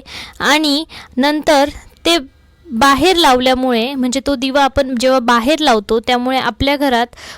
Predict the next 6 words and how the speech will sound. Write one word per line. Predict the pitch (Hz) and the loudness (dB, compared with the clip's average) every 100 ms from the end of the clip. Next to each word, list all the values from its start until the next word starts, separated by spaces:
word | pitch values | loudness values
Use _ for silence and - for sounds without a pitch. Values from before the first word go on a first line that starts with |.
| - | -6
फक्त | - 311 _ 320 359 - - | -2 -2 _ 0 0 -2 -8
सकारात्मक | - 320 339 349 349 349 359 349 | -4 -2 2 4 2 2 0 0
ऊर्जा, | 277 285 247 294 233 226 - - _ _ 247 | 0 0 0 0 0 -4 -16 -20 _ _ -2
म्हणजेच | 285 302 285 247 - | 0 2 0 0 -2
माता | 254 262 - 302 | 0 0 2 0
लक्ष्मीच्या | 285 277 - 311 311 - 330 | 0 -2 -2 -4 -2 0 0